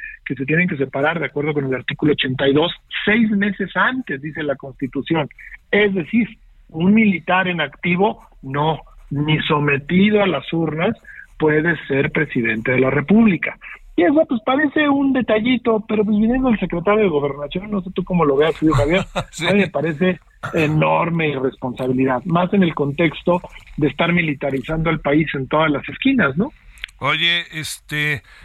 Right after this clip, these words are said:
Speaker 2: es que adquiere otra dimensión si no está en activo, ¿no?
Speaker 1: Claro, pues si ya no está en activo, ya como tal, pues no es militar, es un ex militar, ¿no?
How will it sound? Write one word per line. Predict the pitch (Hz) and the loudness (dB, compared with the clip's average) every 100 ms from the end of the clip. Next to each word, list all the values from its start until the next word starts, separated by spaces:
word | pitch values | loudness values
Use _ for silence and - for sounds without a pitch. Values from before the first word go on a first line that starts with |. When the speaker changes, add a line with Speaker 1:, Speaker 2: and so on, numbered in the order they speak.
| - - - | -20 -14 -8
Speaker 2:
es | 175 175 | -4 -2
que | 226 214 - | -2 -4 -2
adquiere | 180 - 233 233 | -6 -4 -2 -2
otra | 180 202 | -2 -2
dimensión | 185 180 175 208 220 | -2 -2 -2 -2 -2
si | 165 175 | -2 -4
no | |
está | 190 - | -4 -4
en | 170 | -4
activo, | - - 254 202 | -4 -4 -2 0
¿no? | 196 - - - - _ - - - - - - - - - | 0 -4 -10 -20 -20 _ -20 -20 -20 -20 -20 -20 -18 -16 -2
Speaker 1:
Claro, | 165 170 160 160 147 | 0 2 2 0 -2
pues | - | -8
si | 143 | -4
ya | 165 | 0
no | 190 | 2
está | 180 190 | 2 0
en | 180 | -2
activo, | 143 180 180 185 | -2 2 2 2
ya | 147 143 | -2 -4
como | 151 127 | -6 -6
tal, | - 147 156 156 | -4 0 0 -2
pues | 120 | -6
no | 127 | -2
es | 151 | 0
militar, | 147 123 - 185 214 185 | 2 0 0 0 2 2
es | - | 0
un | 165 165 | -2 -2
ex | - - | -4 -8
militar, | - 117 117 180 233 233 | -6 -4 -2 0 0 2
¿no? | 185 | 0